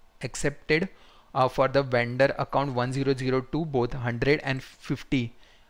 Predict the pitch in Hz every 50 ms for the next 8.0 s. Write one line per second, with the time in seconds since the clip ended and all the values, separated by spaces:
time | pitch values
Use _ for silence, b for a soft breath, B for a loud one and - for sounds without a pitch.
0 | b b b - - 113 117 127 - - 156 147 139 131 135 131 - 143 127 -
1 | 147 143 139 - 151 127 120 - 127 139 160 - - - - - 143 135 135 -
2 | - - - - _ _ _ b b b b b b b b 127 123 139 139 -
3 | 139 131 - 143 135 135 131 - 143 131 139 143 135 135 131 123 - - - 131
4 | 120 117 117 139 139 135 143 143 139 - - 143 135 143 139 - 123 - - -
5 | 151 - - 143 123 113 - 143 135 123 123 - 139 123 117 110 104 104 110 107
6 | - - - - - _ - - - - - - - - 147 135 139 131 - -
7 | 160 147 - - 160 147 139 147 147 - - 143 143 135 143 147 151 151 151 147